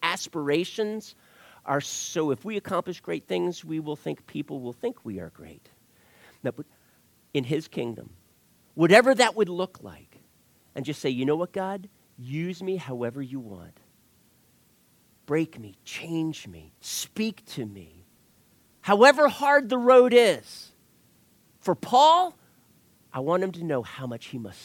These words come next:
suffer for my kingdom. And do you realize that after that laundry list in Second Corinthians eleven of all of these hard things that he went through and the persecutions, he, he, he says,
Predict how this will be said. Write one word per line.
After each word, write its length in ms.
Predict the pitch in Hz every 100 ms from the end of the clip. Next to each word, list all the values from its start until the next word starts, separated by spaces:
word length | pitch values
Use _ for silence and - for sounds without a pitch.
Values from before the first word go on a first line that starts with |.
| -
suffer 340 | 113 101 87
for 180 | 82 -
my 160 | 87 90
kingdom. 580 | - 92 87 80 76 92 _ _ _ _ _ _ _ _ _ _ _ _ _ _ _ _ _ _ _
And 100 | 156
do 120 | 135 208
you 200 | 233 226
realize 400 | 196 208 208 208
that 200 | 160 -
after 300 | 180 233 247
that 220 | 196 -
laundry 480 | 143 143 190 202 214
list 260 | 208 214 185
in 80 |
Second 240 | 160 202 185
Corinthians 480 | 196 202 185 160 143
eleven 400 | 143 180 202 156
of 140 | 120 -
all 260 | 185 294
of 80 | 277
these 180 | 220 175
hard 440 | 170 262 311 302
things 340 | - 320 330 220
that 140 | 233
he 100 | 208
went 300 | 185 269 339
through 180 | - 240
and 100 | 208
the 60 | 190
persecutions, 1200 | - 330 - 277 - 311 339 - 233 170 120 - - - - -
he, 180 | - 226
he, 300 | 220 202 202 - -
he 180 | - 220
says, 440 | - 240 214